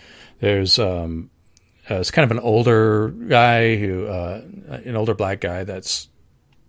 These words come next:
wearing, you know, very simple clothing. Um, looks like he might be a street busker of some sort. Um, he, he's coming in. There's a, um, there's a woman that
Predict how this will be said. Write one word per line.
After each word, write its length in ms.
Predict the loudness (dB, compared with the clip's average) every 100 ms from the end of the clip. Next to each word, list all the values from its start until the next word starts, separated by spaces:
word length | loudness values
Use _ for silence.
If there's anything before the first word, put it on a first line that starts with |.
| _ _ _ _ -16 -16 -6
wearing, 680 | -2 0 0 -4 -6 -8 -8
you 80 | -8
know, 180 | -8 -8
very 420 | -4 -4 -4 -8 -12 _
simple 340 | -2 -2 -2
clothing. 560 | -4 -6 -4 -6 -6 -10 _ _ _ -20 -20 _ _ -14
Um, 400 | -10 -10 -10 -2
looks 200 | -2 2
like 140 | 2
he 100 | 4
might 220 | 2 2
be 120 | 0 -2
a 60 |
street 280 | -2 -6 -6
busker 480 | -2 -4 -2 -2 -2
of 100 | -4
some 140 | -4
sort. 380 | -6 -6 -6 -8 _ _ -20 -20 -20 _ -20 -20 -20 _ _ -20 _ _ _ -8
Um, 400 | -4 -4 -6 -10
he, 220 | -4 -4
he's 300 | -2 -2 -2
coming 320 | 0 -2 0 -2
in. 200 | -4 -2
There's 200 | -2 -2
a, 200 | -2 -2
um, 400 | -4 -6 -8 -12 _ _ _ _ _ _ _ _ _ _ _ -4
there's 240 | 0 0
a 40 |
woman 280 | 0 2 2
that 240 | 0 -6